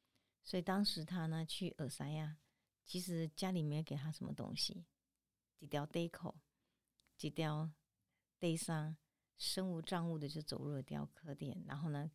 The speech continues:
跟着福州派的林一水师傅呢学功夫了。那这个他的当时这个师傅哈，其实福州派，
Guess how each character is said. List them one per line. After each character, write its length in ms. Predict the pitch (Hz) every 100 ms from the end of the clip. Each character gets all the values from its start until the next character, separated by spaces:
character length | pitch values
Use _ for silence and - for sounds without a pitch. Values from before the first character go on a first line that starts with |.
| _
跟 180 | - 175
着 100 | 170
福 240 | 156 - 147
州 200 | 160 170
派 240 | 185 165
的 180 | 139 - - - -
林 200 | 156 151
一 60 |
水 220 | 165 - -
师 240 | - 165
傅 120 | 156
呢 140 | 139 139
学 440 | - - - 139 143 _ _ _
功 220 | 143 135
夫 260 | 135 - 127
了。 140 | 139 - _ _ _ _ _ _ _ _
那 180 | 302 311
这 220 | - 359
个 400 | 254 170 139 - - - _ _ -
他 160 | -
的 120 | 294 277
当 200 | 262 269
时 200 | - 156
这 100 | 175
个 80 |
师 320 | 156 - - 185
傅 220 | - 143
哈， 280 | 147 - -
其 180 | - 185
实 160 | 185
福 220 | 233 - 135
州 240 | - 165
派， 280 | - -